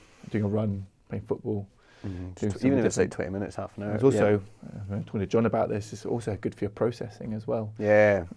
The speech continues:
Speaker 1: Um, I find if I'm stuck on a sermon, go out for a run, and that the, the dots begin to connect in a
Speaker 2: Yeah,
Speaker 1: way they haven't
Speaker 2: totally.
Speaker 1: connected other,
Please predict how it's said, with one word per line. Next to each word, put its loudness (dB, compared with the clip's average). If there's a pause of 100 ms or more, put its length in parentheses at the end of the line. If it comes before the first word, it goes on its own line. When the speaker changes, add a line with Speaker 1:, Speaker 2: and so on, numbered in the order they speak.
(160)
Speaker 1:
Um, -4
I -8
find 2
if -2
I'm -2 (160)
stuck -2
on -2
a -2
sermon, 2
go -2
out 0
for 0
a 2
run, 2 (680)
and -8
that -8 (220)
the, -12 (200)
the -8
dots 2
begin -2
to -6
connect -6
in -4
a 0
Speaker 2:
Yeah, 2
Speaker 1:
way 4
they 4
haven't -2
Speaker 2:
totally. -2
Speaker 1:
connected -8
other, -4